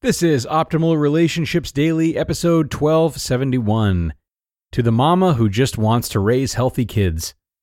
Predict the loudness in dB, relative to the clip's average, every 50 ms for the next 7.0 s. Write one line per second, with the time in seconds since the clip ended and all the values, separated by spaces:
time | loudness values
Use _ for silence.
0 | _ _ _ -6 -4 -4 -4 -4 -4 -4 -4 -4 -6 -4 0 0 2 2 2 2
1 | 0 -2 -2 -4 -6 -8 -8 -6 -6 -6 -4 -4 -4 -6 -4 -4 -2 -2 0 0
2 | 0 -2 0 0 0 0 0 -2 -2 0 0 2 2 2 0 -2 -6 _ _ _
3 | _ _ _ _ _ _ _ _ _ _ _ _ _ _ 0 2 2 4 4 4
4 | 2 0 -2 -4 -6 -6 -6 -6 -6 -4 -2 -2 -2 -2 -2 -4 -2 -2 -2 -2
5 | -2 -4 -2 -2 -2 -4 -2 -2 0 0 0 0 -2 -2 -2 -2 -2 -4 -4 -4
6 | -2 -2 -2 0 0 0 0 0 0 0 0 0 0 0 0 0 0 -2 -6 -6